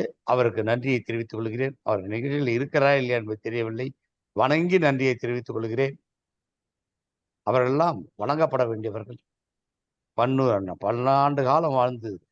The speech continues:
எங்களை போன்ற கவிஞர்களை எல்லாம் தட்டினாலும் சரி, குட்டினாலும் சரி,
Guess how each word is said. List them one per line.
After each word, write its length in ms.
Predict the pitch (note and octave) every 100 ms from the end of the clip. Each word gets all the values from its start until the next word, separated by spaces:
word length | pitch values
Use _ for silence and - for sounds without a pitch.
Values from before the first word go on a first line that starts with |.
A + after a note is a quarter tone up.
| _
எங்களை 300 | - A#2+ C3 B2+
போன்ற 280 | C#3 D3
கவிஞர்களை 560 | B2 A#2 C3+ D3 C#3+ C#3+
எல்லாம் 400 | C#3+ C#3+ E3 E3 _ _ _ _ _ _ _ _ _ _ _ _ _ _ B2
தட்டினாலும் 580 | B2 E3+ F3 F#3 F#3 F#3
சரி, 220 | F#3+ B3 - _
குட்டினாலும் 600 | - E3+ G#3 G3+ G#3 G3+ E3
சரி, 180 | C#3